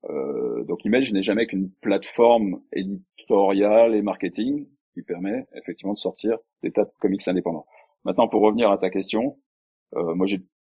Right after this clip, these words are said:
plutôt une préférence qui consiste à dealer directement avec les auteurs.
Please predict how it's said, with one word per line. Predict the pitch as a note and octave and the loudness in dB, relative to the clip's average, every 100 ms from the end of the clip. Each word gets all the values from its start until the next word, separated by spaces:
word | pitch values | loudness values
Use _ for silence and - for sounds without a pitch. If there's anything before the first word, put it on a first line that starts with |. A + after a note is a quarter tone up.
| _ _ - | _ _ -12
plutôt | G#2 A#2+ | -2 -2
une | |
préférence | A2+ - A#2 A2 A2 - - _ _ - | -2 2 6 8 6 0 -16 _ _ -14
qui | F2 | -10
consiste | F#2 - G#2+ - | -8 -8 -8 -2
à | F#2 F#2 F2+ F2+ | 0 0 0 -2
dealer | F2 G2+ G#2 G#2+ | -4 -4 0 0
directement | G2+ A2 G#2+ G#2 A2 | 2 0 0 -2 0
avec | G2+ F#2+ | -2 -4
les | F#2 G2 | -6 -6
auteurs. | F2+ D#2+ | -6 -8